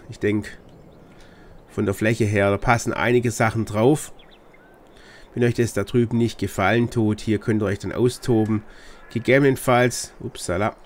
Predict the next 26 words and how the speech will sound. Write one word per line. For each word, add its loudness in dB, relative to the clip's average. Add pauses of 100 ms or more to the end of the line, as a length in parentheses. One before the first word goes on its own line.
(360)
könnt 2
ihr 2
auch 0
noch -2
hier 2
diese 2
Fläche 0
hier. 0 (340)
Wir 2
gucken -2
mal 2
kurz -4
noch -4
rein, 2
ob -6
das -4
jetzt -6
eine -2
oder -4
zwei -2
Flächen -2
ist. -6 (480)
Na, -2 (840)
ähm, -2 (180)
Momentchen. -4 (220)
So, -4